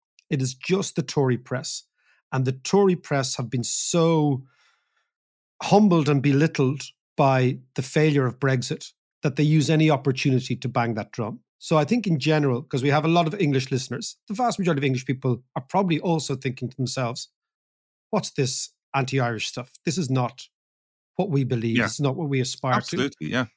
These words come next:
Speaker 1: Uh, and, and I think you just have to realise that it's, it's always gonna be there. And, you know, it, it links up with the D U P and the E R G and all these extreme views, views. But the, the mainstream in England are people thinking,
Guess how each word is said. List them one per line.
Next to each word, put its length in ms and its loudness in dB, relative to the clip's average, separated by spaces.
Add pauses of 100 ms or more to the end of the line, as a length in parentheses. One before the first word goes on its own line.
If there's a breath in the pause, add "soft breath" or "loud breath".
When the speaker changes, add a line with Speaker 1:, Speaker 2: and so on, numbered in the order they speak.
(140)
Speaker 1:
Uh, 260 2
and, 140 2
and 160 2
I 40 2
think 200 0
you 80 0
just 160 -2
have 140 0
to 100 2
realise 420 2
that 120 -2
it's, 180 -8 (440 soft breath)
it's 140 -4
always 400 4
gonna 220 4
be 100 2
there. 380 -2 (440)
And, 440 2
you 100 4
know, 440 2 (200)
it, 160 -2 (100)
it 200 -4
links 200 2
up 140 0
with 80 -4
the 80 0
D 140 0
U 180 2
P 420 0
and 120 0
the 200 0
E 60 2
R 140 0
G 340 0
and 100 0
all 120 0
these 160 0
extreme 440 -4
views, 360 -6 (180)
views. 140 2
But 160 -2
the, 80 -6 (440 soft breath)
the 60 -2
mainstream 840 2
in 140 2
England 440 -2 (220)
are 200 0
people 400 0
thinking, 500 -2